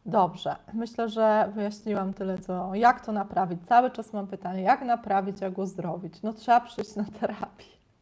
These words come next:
Trzeba, e, po prostu dać sobie, za-, zaangażować energię, czas, zrobić sobie przestrzeń, bo też jest tak, że wy jesteście w swoich domach więźniami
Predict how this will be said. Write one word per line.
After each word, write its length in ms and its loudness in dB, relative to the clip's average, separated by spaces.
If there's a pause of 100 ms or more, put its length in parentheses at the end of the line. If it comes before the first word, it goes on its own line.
(760)
Trzeba, 640 8 (480)
e, 1000 10
po 80 -2
prostu 500 4
dać 280 4
sobie, 380 2 (120)
za-, 340 6
zaangażować 680 2 (140)
energię, 600 0
czas, 400 2 (640)
zrobić 480 2
sobie 240 -2
przestrzeń, 840 -2 (800)
bo 120 -2
też 220 0
jest 280 -6
tak, 320 6
że 340 2 (340)
wy 140 2
jesteście 500 0
w 40 -4
swoich 340 0
domach 420 2
więźniami 840 -2